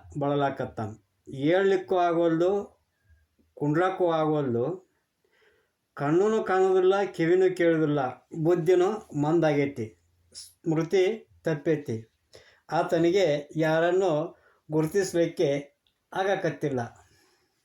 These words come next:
ಆತ ಅನ್ನ ನೀರು ಬಿಟ್ಟ ಎಷ್ಟೋ ದಿವಸಗಳು ಆಗಿಗ್ಯಾವು.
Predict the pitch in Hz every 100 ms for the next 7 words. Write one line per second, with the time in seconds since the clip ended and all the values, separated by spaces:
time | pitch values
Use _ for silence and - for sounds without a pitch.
0 | _ _ 147 156 180 143 127 - _ _
1 | _ _ _ - 170 208 220 214 208 190
2 | 170 185 180 143 143 156 143 - 165 143
3 | - - 139 139 147 139 165 - 185 175
4 | 147 117 104 - _